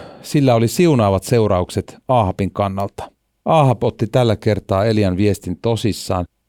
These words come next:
ja nöyrtyi Jumalan edessä. Jumala siunasi katuvaa kuningasta viivyttämällä vääjäämätöntä tuomiota.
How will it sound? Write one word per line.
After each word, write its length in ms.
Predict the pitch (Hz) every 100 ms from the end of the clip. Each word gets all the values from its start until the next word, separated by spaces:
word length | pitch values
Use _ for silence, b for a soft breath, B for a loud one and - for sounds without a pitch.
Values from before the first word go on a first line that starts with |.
| -
ja 80 | 127
nöyrtyi 640 | 143 160 127 - 101 92
Jumalan 440 | 95 95 87 92 -
edessä. 540 | 101 104 - - - _ _ _
Jumala 340 | 156 165 147 117
siunasi 540 | - 147 123 104 107
katuvaa 580 | - 135 - 104 95 90
kuningasta 760 | - 131 117 95 90 - - - _ _ -
viivyttämällä 840 | 156 165 110 - 101 92 90 95 - -
vääjäämätöntä 800 | 127 147 113 98 92 87 90 87
tuomiota. 720 | 101 143 107 95 - - -